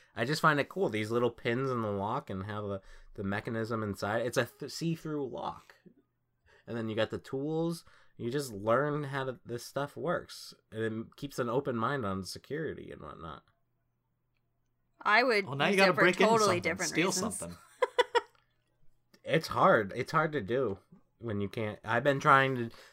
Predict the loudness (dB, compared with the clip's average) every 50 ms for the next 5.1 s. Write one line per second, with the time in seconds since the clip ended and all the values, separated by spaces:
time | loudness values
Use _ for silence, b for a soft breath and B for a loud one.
0 | B -2 0 2 4 6 6 6 10 10 10 8 8 4 2 4 4 2 2 0
1 | -2 -2 -2 0 2 2 2 2 4 4 6 6 8 6 6 6 4 4 4 2
2 | 0 -2 -2 -2 -2 -4 -8 -10 -12 -8 -6 -4 -2 -2 -2 -2 -6 -10 -12 -12
3 | -12 -12 -12 -12 -12 -10 -12 -12 -12 -12 -10 -10 -8 -10 -10 -12 -12 -14 -12 -12
4 | -12 -14 -12 -10 -8 -6 -6 -6 -6 -8 -10 -12 -14 -14 -16 -18 -16 -14 -16 -16
5 | -16